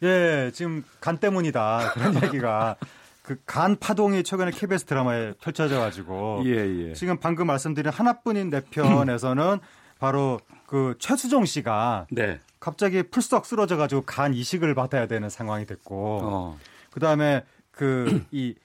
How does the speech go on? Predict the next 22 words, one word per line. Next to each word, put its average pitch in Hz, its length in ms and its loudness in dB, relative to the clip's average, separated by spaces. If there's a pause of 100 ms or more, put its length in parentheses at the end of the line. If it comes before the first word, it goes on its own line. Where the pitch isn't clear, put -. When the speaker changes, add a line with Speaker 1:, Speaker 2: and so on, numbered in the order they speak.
(160)
Speaker 1:
비켜라 185 800 2 (140)
운명아라고 151 680 2
하는 123 380 0
일일 208 280 0
드라마. 107 440 -2 (240)
Speaker 2:
일일 196 240 2
드라마 131 240 2
있습니다. 107 180 -4
Speaker 1:
일일 180 160 2
드라마. 117 320 0
Speaker 2:
예, 82 240 -6
예. 76 60 -6
Speaker 1:
여기서도 226 920 2 (300)
간 170 360 2
이식을 185 520 0
받아야 143 280 0
되는 151 200 0
상황이 131 400 -4
등장합니다. 107 800 -4
Speaker 2:
아. 98 280 0
Speaker 1:
그래서 151 260 0
티격태격 185 880 0